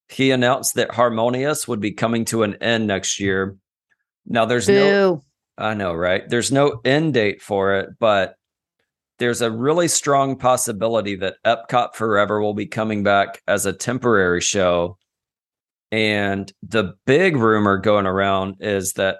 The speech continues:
Speaker 1: all of the barges, everything in World Showcase will be
Speaker 2: Mm-hmm.
Speaker 1: dismantled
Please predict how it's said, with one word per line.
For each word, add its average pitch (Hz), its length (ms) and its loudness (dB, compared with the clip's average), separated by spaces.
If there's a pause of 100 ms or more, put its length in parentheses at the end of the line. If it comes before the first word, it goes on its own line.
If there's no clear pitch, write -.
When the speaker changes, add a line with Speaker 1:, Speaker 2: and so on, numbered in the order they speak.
(100)
Speaker 1:
all 117 220 2
of 147 100 -2
the 156 100 0
barges, 117 1000 -2 (760)
everything 135 580 2
in 120 140 -2
World 110 220 0
Showcase 104 600 -4
will 104 140 -4
be 101 140 -2
Speaker 2:
Mm-hmm. 90 60 -8
Speaker 1:
dismantled 110 800 0